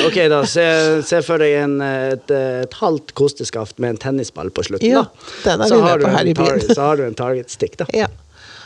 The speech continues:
Speaker 2: Mm. Eh, og du har andre target også i
Speaker 1: Ja.
Speaker 2: forhold til trening av dette konseptet her.
Speaker 1: Ja. Ja, du har jo, altså, en target er jo, kan du bare si at det er et eller annet hun skal utføre en handling imot, eller,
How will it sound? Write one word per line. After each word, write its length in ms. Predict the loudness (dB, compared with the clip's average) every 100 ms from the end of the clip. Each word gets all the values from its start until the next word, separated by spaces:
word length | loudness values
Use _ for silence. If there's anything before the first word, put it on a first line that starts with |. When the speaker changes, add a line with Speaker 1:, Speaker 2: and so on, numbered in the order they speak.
| -20 _
Speaker 2:
Mm. 200 | -6 -6 -6 -12 -20 -20 -20 -20 -20 _ _ _ 2
Eh, 220 | 4 4 2 2
og 120 | 4
du 80 | 6
har 100 | 4
andre 220 | 4 0
target 540 | -2 -2 0 -2 -4 -6
også 360 | -4 -2 0 0 -2
i 140 | -2 0
Speaker 1:
Ja. 60 |
Speaker 2:
forhold 260 | 2 2 2
til 260 | 0 2 0
trening 380 | 0 -2 -2 -2
av 220 | -2 0
dette 200 | -2 -6
konseptet 440 | -6 -4 -4 -4 -6
her. 140 | -6 -6 -8 -8
Speaker 1:
Ja. 60 | -8 _ _ _ _ _ _ -20 -12 -2
Ja, 180 | 0 0
du 120 | 0
har 180 | 0 -2
jo, 300 | -2 -4 -6
altså, 220 | -6 -6 -8 -10 -10
en 100 | -10
target 500 | -4 -4 -4 -6 -10 -6
er 140 | -2
jo, 340 | -2 -4 -10 -8
kan 160 | -6 -4
du 180 | -6 -8 -6
bare 140 | -6
si 200 | -4 -2
at 120 | -4 -4
det 80 | -8
er 120 | -8 -12
et 120 | -12
eller 120 | -12
annet 160 | -10 -12 -8
hun 240 | -6 -6
skal 220 | -8 -6 -6
utføre 400 | -8 -6 -6 -6
en 100 | -6
handling 400 | -6 -4 -6 -4
imot, 500 | -2 -2 -4 -14 -12
eller, 600 | -8 -6 -6 -8 -10 -12